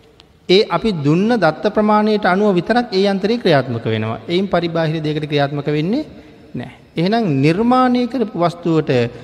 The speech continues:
හිතලා වැඩ කරන්න බෑ. එහෙමනම් මවාපු බුදුරජාණන් වහන්සේ හිතලා ධර්ම දේශනා කරන්නේ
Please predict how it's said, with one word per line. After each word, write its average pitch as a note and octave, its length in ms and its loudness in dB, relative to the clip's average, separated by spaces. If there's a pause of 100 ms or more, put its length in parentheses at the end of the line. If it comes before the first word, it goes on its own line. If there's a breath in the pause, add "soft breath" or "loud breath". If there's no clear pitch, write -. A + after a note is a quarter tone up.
(120 loud breath)
හිතලා D#3+ 340 0
වැඩ C3 180 -2
කරන්න C3 340 -2 (540)
බෑ. A#2 240 -10 (760)
එහෙමනම් D#3 480 0
මවාපු D3+ 460 2
බුදුරජාණන් C3+ 640 -2
වහන්සේ A#2 460 -4 (320 loud breath)
හිතලා D3 340 -2
ධර්ම B2+ 240 -2
දේශනා A#2+ 380 -4
කරන්නේ A#2 420 -2